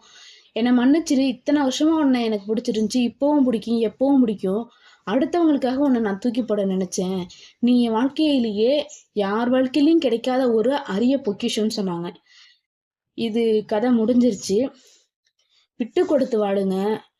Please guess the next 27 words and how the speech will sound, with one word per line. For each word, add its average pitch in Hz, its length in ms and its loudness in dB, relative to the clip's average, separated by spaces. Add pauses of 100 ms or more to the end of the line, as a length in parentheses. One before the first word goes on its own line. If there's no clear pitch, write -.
(360)
புரிய 339 340 2
வைங்க, 214 280 0 (140)
உங்களால 208 260 -2
முடிஞ்ச 254 320 2
அளவு 262 260 0
புரிய 247 280 2
வைங்க. 180 280 -2 (760)
அஹ், 190 520 -4
விட்டுட்டு 294 440 -2
போறது 254 460 2
வாழ்க்கைன்னா, 240 540 0
என் 233 120 0
நம்ம 202 200 -2
அம்மா 220 200 0
அப்பா 247 220 -4
கூட 233 140 -2
எப்பயோ 226 320 0
விட்டுட்டு 214 320 -2
பிரிஞ்சிருப்பாங்க, 202 720 -2
நம்ம 214 260 0
இன்னைக்கு 208 260 -2
அம்மா 220 260 -4
அப்பான்னு 226 140 0
சேர்த்து 226 380 0
வச்சு 196 120 -8
பார்த்திருக்க 185 380 -4
மாட்டோம். 185 440 -6